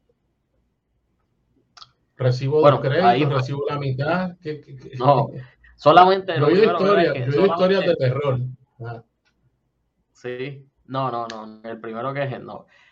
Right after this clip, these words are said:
Speaker 2: Este,
Speaker 1: <laughs>
Speaker 2: básicamente, solamente un contribuyente puede reclamar el crédito por un dependiente, ¿verdad? No
Speaker 1: Ok.
Speaker 2: se pueden, no pueden haber dos planillas, eh, reclamando el crédito por el mismo, eh, dependiente.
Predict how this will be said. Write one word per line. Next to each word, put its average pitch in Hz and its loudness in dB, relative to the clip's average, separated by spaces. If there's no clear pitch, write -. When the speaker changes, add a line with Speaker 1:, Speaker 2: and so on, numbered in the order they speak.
Speaker 2:
Este, 113 -8
Speaker 1:
<laughs> - -12
Speaker 2:
básicamente, 151 0
solamente 165 0
un 165 -2
contribuyente 165 -2
puede 127 -4
reclamar 143 2
el 135 -8
crédito 143 -2
por 120 -6
un 117 -8
dependiente, 113 -8
¿verdad? 131 -12
No 117 -10
Speaker 1:
Ok. 110 -12
Speaker 2:
se 117 -4
pueden, 117 -6
no 104 -16
pueden 120 -4
haber 120 -2
dos 120 -8
planillas, 117 -6
eh, 98 -16
reclamando 104 -10
el 107 -10
crédito 113 -2
por 107 -6
el 101 -10
mismo, 104 -8
eh, 104 -12
dependiente. 117 -6